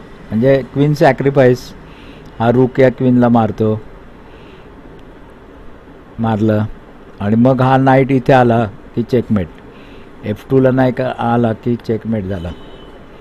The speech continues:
हां, राजा कुठेही हलू शकत नाही, राजा स्वतःच्याच याने अडवला गेलाय, फक्त घोडा इथे ठेवल्यानंतर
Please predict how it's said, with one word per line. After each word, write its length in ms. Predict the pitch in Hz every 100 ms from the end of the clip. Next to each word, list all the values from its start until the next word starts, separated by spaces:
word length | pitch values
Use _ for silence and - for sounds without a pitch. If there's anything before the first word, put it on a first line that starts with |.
| - - - - - - -
हां, 180 | 131 131
राजा 280 | 117 110
कुठेही 320 | 117 113 127 123
हलू 220 | 123 113
शकत 340 | 117 117 117
नाही, 160 | 117 117
राजा 300 | 113 107 113
स्वतःच्याच 560 | - 117 127 120 127
याने 180 | 131 131
अडवला 320 | 127 120 120
गेलाय, 240 | 117 113 113
फक्त 400 | - 120 - 143
घोडा 340 | 127 127 123
इथे 220 | 123 110
ठेवल्यानंतर 680 | 113 123 110 107 110 101 120